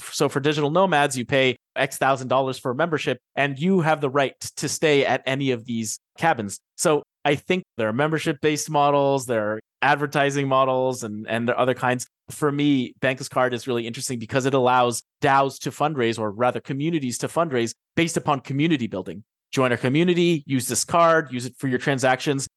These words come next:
And this magical money, which <laughs> comes out of nowhere, which you're already paying, instead of going to a bank, it's going to causes you actually care about. Building a decentralized city, onboarding a billion people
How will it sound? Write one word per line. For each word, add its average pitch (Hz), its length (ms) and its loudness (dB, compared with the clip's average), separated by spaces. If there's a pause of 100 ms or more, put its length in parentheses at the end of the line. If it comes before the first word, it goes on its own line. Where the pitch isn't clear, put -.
(120)
And 139 300 0 (220)
this 147 300 0
magical 156 500 0
money, 139 340 2
which 120 240 -2
<laughs> - 0 -
comes 151 240 -2
out 185 160 2
of 160 140 -4
nowhere, 151 360 2
which 143 180 0
you're 165 120 2
already 170 300 2
paying, 147 380 0 (180)
instead 190 240 0
of 202 80 0
going 202 160 0
to 180 120 0
a 147 40 -2
bank, 139 340 0 (180)
it's 156 180 -6
going 156 220 -2
to 151 80 -12
causes 123 400 -2
you 120 80 -2
actually 113 260 -4
care 110 180 -4
about. 92 280 -6 (220)
Building 160 440 2 (180)
a 131 80 2
decentralized 131 720 -2
city, 113 340 -4 (220)
onboarding 151 720 2
a 123 80 -2
billion 131 420 0
people 120 460 -4